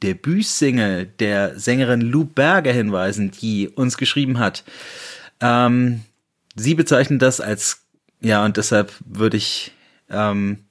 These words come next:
hätte ich ihr gerne oder lieber den, ähm, Pl-, äh, Promo-Text geschrieben. Sie bezeichnet das als kraftvollen Dance-Rock-Track, der den Mut aufgreift, sich aus gescheiterten Beziehungen zu lösen und voll von Selbstvertrauen und Gefühlen ist.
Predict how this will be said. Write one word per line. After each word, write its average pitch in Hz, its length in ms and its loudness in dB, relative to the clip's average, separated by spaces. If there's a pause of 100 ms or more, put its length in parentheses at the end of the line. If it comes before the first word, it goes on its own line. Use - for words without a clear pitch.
(1080)
hätte 120 220 0
ich 110 100 -8
ihr 104 120 -2
gerne 117 640 2
oder 110 220 2
lieber 117 300 2
den, 113 440 0
ähm, 101 280 -4
Pl-, - 140 -8
äh, 50 360 -10
Promo-Text 117 960 0
geschrieben. 117 340 0 (220)
Sie 175 100 0
bezeichnet 143 460 2
das 127 120 0
als 104 280 -4
kraftvollen 135 640 2
Dance-Rock-Track, 117 1000 0 (380)
der 101 100 4
den 101 240 0
Mut 165 240 2
aufgreift, 110 640 0
sich - 220 -8
aus - 120 -10
gescheiterten 113 600 0
Beziehungen 117 420 0
zu - 160 -4
lösen 123 480 2 (240)
und - 140 -8
voll 147 300 4
von 160 180 0
Selbstvertrauen 107 760 0
und 107 120 -8
Gefühlen 104 500 0
ist. - 360 -8